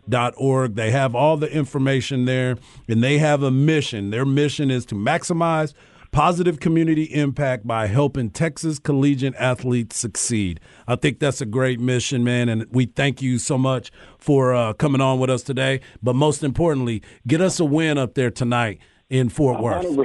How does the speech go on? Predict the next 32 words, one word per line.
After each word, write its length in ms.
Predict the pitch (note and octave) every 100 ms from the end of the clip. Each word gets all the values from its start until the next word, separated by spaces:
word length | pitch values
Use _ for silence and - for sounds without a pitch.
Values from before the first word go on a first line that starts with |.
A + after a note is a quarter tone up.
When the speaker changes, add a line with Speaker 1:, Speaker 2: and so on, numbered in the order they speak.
| -
Speaker 2:
percent. 320 | C#3 B2+ - _ _ _ _ - -
We'll 180 | A#2+ D3
get 160 | F3+
it 180 | F3+ -
done, 300 | D3 D#3 C#3+
I 80 | A#2 -
promise 340 | D3+ C#3+ - A2+
you. 140 | G#2 -
Speaker 1:
I 80 | -
Speaker 2:
Thanks, 160 | F#3 G#3
Speaker 1:
love 140 | C#3 G#2+
it. 20 |
Speaker 2:
guys. 300 | F3+ F#3 F3+ - _
Speaker 1:
Appreciate 520 | - D#3+ D#3+ E3 D3 D#3
you, 60 |
Speaker 2:
Appreciate 80 | C3
all 100 | F#3
Speaker 1:
Wills. 140 | G3+ G3
Speaker 2:
you 40 |
guys 300 | F3+ F#3 F3+ -
do 220 | C#3 F3 F#3
at 160 | F3
the 80 | D3+
Horn. 460 | D3+ F3 F3 E3 C#3+ -
Thank 240 | F3+ D#3+
you 60 | E3+
all 160 | D#3 -
so 120 | E3+
much 180 | D#3 D3+ - _
for 80 | D3+
putting 100 | D3+
it, 100 | C#3